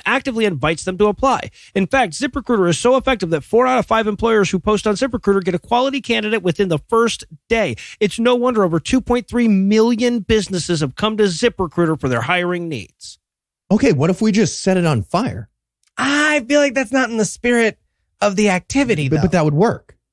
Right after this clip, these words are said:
Speaker 3: It would work.
Speaker 1: So while other companies overwhelm you with too many options, ZipRecruiter finds you what you're looking for, the needle in the haystack. And right now, you can try ZipRecruiter for free at this web address, ziprecruiter dot com slash scathing.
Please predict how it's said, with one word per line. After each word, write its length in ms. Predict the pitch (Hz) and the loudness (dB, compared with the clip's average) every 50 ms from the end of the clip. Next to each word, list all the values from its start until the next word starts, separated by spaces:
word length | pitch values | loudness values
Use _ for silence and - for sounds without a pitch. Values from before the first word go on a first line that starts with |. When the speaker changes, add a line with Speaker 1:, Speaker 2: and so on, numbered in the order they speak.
| _ | _
Speaker 3:
It 100 | - 123 | -16 -12
would 220 | 123 147 - 165 147 | -8 -6 -6 -4 -4
work. 220 | 143 120 - - _ _ _ _ _ _ | -4 -6 -6 -8 _ _ _ _ _ _
Speaker 1:
So 200 | - - 220 180 | -6 -2 0 0
while 220 | 175 185 175 170 - | 2 2 0 0 0
other 240 | - 240 254 269 254 | 0 0 0 0 -2
companies 400 | - 247 240 208 190 180 160 165 - | -2 -2 -4 -2 -2 -2 -2 -2 0
overwhelm 460 | 196 240 233 226 226 226 233 226 220 | 0 0 2 2 2 2 2 2 2
you 100 | 202 170 | 0 0
with 160 | 131 113 - | 0 -2 -4
too 160 | - - 220 233 | -2 -2 -2 0
many 200 | 220 208 202 208 | 0 0 0 0
options, 360 | 226 240 226 - 156 139 - - - - _ - | 0 0 -2 -4 -6 -8 -8 -10 -14 -14 _ -4
ZipRecruiter 480 | 139 254 285 247 240 - 214 202 180 143 | -2 0 0 0 0 2 2 2 2 0
finds 340 | - - 226 254 277 247 214 | 0 -2 0 0 0 -2 -2
you 80 | 254 | -2
what 120 | 233 233 190 | -2 -2 0
you're 100 | 185 214 | 0 0
looking 280 | 202 190 165 - 143 131 | 0 0 0 -2 -4 -6
for, 280 | - - 120 104 95 - - _ _ | -6 -6 -6 -6 -6 -8 -14 _ _
the 120 | - 151 147 | -2 -2 0
needle 420 | 151 151 175 208 233 247 240 220 | 0 0 0 2 4 4 4 4
in 120 | 208 214 208 | 2 0 0
the 100 | 208 175 | 0 0
haystack. 580 | 143 165 156 123 - - - 110 - - - | 0 0 -2 -4 -6 -10 -10 -10 -10 -10 -10
And 120 | 131 139 156 | -6 -2 0
right 220 | 214 254 254 202 | 0 0 0 -2
now, 240 | 247 277 240 175 143 - - - | -2 -2 0 0 -2 -4 -6 -2
you 220 | 180 160 247 294 | 0 2 2 2
can 120 | 202 269 | 2 0
try 180 | 214 - 226 214 | -2 0 0 0
ZipRecruiter 520 | 185 151 - 190 - 226 160 - 190 196 175 | 0 0 -2 -2 -2 -2 0 0 2 2 2
for 120 | - 226 208 | 0 0 0
free 300 | - - 311 285 190 143 | 0 0 0 2 2 0
at 120 | 139 127 _ - | -2 -4 _ -2
this 220 | 285 285 - - | 0 0 0 0
web 200 | 254 285 262 196 | 0 0 0 0
address, 360 | 151 117 123 - - - - _ | 0 -2 -4 -6 -8 -12 -14 _
ziprecruiter 600 | - - 208 285 247 - 269 - 196 202 220 240 | -8 -2 -2 0 0 0 0 2 2 2 2 2
dot 280 | 175 214 220 247 233 - | 0 -2 -2 -2 -4 -2
com 260 | - 202 196 196 202 | -2 0 0 0 -2
slash 460 | 185 - - 185 185 185 190 190 - - | -6 -8 -4 -2 0 0 0 0 -2 -6
scathing. 480 | - - - 208 185 156 110 107 82 | -10 -8 -4 -4 -2 -2 -4 -6 -10